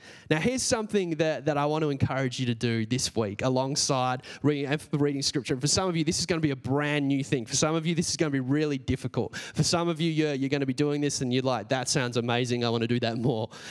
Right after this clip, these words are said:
And, and it's simply this. Three times over the next week,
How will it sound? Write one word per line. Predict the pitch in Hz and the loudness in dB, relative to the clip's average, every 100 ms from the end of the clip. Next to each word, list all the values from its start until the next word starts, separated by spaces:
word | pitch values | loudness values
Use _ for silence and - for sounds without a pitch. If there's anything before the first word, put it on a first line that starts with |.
| - - | -6 0
And, | 175 170 | 2 2
and | 175 | 0
it's | 156 | 2
simply | - 208 208 208 | 2 0 0 0
this. | 151 135 - - - - - - - - - _ _ | 2 -2 0 0 0 0 -4 -18 -20 -20 -20 _ _
Three | - - 170 202 240 | -18 -2 0 2 0
times | - 196 156 127 117 - - - - - - - | -2 0 0 0 -2 -2 0 2 0 -2 -16 -2
over | 131 127 | 0 0
the | 127 | 0
next | 127 - - - | -2 0 -2 0
week, | 104 117 - | -4 -4 -4